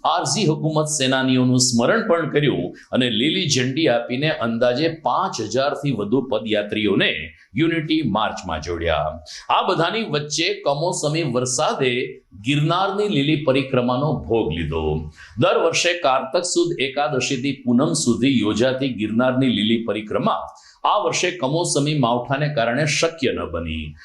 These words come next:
જિલ્લા કલેક્ટર અનિલકુમાર રાણાવસિયાએ વરિષ્ઠ સંતો અને અધિકારીઓ સાથે પરિક્રમાના રૂટનું નિરીક્ષણ કર્યું. સરવાળે ભાવિકો માટે પરિક્રમા શક્ય નથી તેવી જાહેરાત થઈ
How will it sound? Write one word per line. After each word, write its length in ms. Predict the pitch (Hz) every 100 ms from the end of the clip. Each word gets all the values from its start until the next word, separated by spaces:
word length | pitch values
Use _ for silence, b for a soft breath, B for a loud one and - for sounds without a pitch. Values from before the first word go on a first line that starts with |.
| B 98
જિલ્લા 340 | 98 185 208
કલેક્ટર 380 | 202 170 170 175
અનિલકુમાર 640 | 156 143 151 151 147 143
રાણાવસિયાએ 800 | 131 131 135 120 - 127 135 143
વરિષ્ઠ 320 | 104 127 - 135
સંતો 460 | 127 113 117 127
અને 120 | 131
અધિકારીઓ 640 | 127 95 110 110 107 113 110
સાથે 720 | - 104 - 196 107 - B B B
પરિક્રમાના 680 | 165 175 190 156 156 151 156
રૂટનું 440 | 135 131 131 131 120
નિરીક્ષણ 480 | 123 185 - 190
કર્યું. 500 | 180 147 139 92 90 B B
સરવાળે 520 | - 170 170 165 170
ભાવિકો 540 | 170 - 110 160 180 170
માટે 260 | 143 139
પરિક્રમા 560 | 139 127 127 127 127 127
શક્ય 440 | - 117 - 120
નથી 340 | 117 117 - 117
તેવી 260 | 123 127
જાહેરાત 440 | - 104 95 147 156
થઈ 280 | - 185